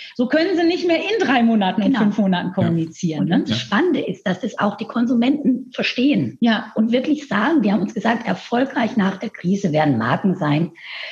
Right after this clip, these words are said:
Speaker 2: die sich anpassungsfähig, flexibel und kreativ gezeigt haben. Ja, die sollen mehr Flexibilität zeigen. Die sollen sich über mein Leben im Klaren sein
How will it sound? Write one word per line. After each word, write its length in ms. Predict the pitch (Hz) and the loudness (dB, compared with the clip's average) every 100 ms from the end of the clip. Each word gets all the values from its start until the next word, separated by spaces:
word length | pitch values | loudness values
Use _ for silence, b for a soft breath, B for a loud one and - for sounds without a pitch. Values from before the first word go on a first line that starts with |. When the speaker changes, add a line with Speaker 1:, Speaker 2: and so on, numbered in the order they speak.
| B _ | B _
Speaker 2:
die 80 | 190 | -2
sich 380 | 185 160 - _ _ _ - | 0 -4 -6 _ _ _ 0
anpassungsfähig, 1000 | 285 294 269 247 226 - 214 180 185 - | 2 2 0 0 0 0 0 2 0 -4
flexibel 680 | 170 156 - 208 208 214 | -8 -8 -2 0 2 0
und 120 | - - | -4 -6
kreativ 760 | 156 165 - 202 269 - - _ _ - | -4 -6 -2 0 0 -6 -16 _ _ -12
gezeigt 560 | - - 123 120 - | -10 -10 -10 -10 -10
haben. 300 | 117 107 98 - _ - | -8 -8 -10 -14 _ 0
Ja, 200 | 294 254 | 0 0
die 80 | 180 | -2
sollen 240 | 254 233 | 2 2
mehr 100 | 240 | 2
Flexibilität 880 | 240 262 247 240 240 240 277 277 - | 0 -2 0 0 -2 -2 -2 -2 -4
zeigen. 440 | 220 160 147 - B B B B | -2 -2 -2 -6 B B B B
Die 60 | - | -8
sollen 380 | - 208 226 233 B B B _ - | 0 2 2 -2 B B B _ -6
sich 320 | 254 - - _ | -4 -4 -10 _
über 440 | 226 226 - - - _ | -2 0 0 -4 -16 _
mein 300 | 208 196 311 | 0 2 2
Leben 360 | 269 262 277 285 | 2 2 2 2
im 160 | 254 233 | 0 -2
Klaren 540 | - 175 226 294 277 | -2 0 2 2 2
sein 580 | 160 151 202 320 - | 0 0 2 2 -2